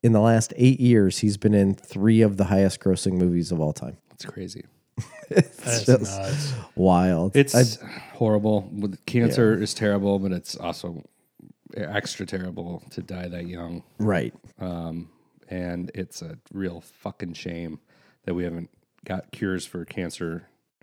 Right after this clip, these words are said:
Speaker 1: Yeah.
Speaker 2: um, at any meaningful level, or at least, but way better advanced screening.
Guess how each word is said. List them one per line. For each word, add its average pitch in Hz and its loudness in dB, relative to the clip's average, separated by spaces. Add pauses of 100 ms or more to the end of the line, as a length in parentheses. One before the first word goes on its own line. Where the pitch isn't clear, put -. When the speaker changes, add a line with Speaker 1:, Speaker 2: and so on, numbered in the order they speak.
(540)
Speaker 1:
Yeah. 107 0
Speaker 2:
um, 90 -4
at 92 -4
any 90 -4
meaningful 90 -6
level, 82 -8
or 82 -8
at 82 -10
least, - -10 (420)
but 92 -6
way 98 -2
better 87 -4
advanced 85 -10
screening. 85 -12